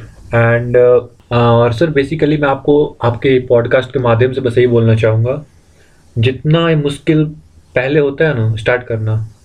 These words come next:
उससे कहीं ज़्यादा मुश्किल हो जाता है इसको बाद में छोड़ना। तो आपके जो भी व्यूअर्स ये जो सुन रहे हैं,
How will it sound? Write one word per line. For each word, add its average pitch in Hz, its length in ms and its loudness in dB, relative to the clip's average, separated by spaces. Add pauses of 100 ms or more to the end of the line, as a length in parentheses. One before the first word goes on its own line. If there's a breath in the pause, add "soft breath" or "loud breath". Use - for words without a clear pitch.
(240)
उससे 160 300 -2
कहीं 156 360 -4
ज़्यादा 139 220 -2
मुश्किल 131 380 -4
हो 127 60 4
जाता 123 220 0
है 123 40 -2
इसको 113 160 -8
बाद 107 240 0
में 107 80 0
छोड़ना। 107 480 -4 (540 loud breath)
तो 135 400 2
आपके 127 300 0
जो 131 160 2
भी 131 320 -2 (480)
व्यूअर्स 123 400 2
ये 135 80 2
जो 123 120 -2
सुन 147 220 0
रहे 117 160 2
हैं, 123 240 0